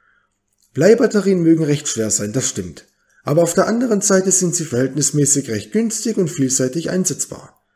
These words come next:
Mit meinem Powertank könnte ich sogar meine Autobatterie wieder aufladen. So,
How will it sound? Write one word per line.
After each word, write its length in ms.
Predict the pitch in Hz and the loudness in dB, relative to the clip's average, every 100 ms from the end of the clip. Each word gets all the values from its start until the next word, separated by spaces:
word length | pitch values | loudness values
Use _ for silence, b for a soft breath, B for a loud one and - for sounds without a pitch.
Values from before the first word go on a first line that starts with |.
| _ _ _ _ | _ _ _ _
Mit 180 | 120 120 | -10 -2
meinem 300 | 151 202 180 | 2 2 4
Powertank 500 | 175 180 180 170 160 | 4 2 2 -2 0
könnte 200 | 160 143 | -2 0
ich 80 | |
sogar 240 | - 139 139 | -2 0 0
meine 260 | 123 120 | 0 -4
Autobatterie 640 | - 220 214 135 131 117 107 | -2 0 0 -2 -4 -6 -6
wieder 180 | 107 | -8
aufladen. 520 | - - - - - - - | -10 -12 -16 -16 -20 -20 -6
So, 240 | - 156 | 0 0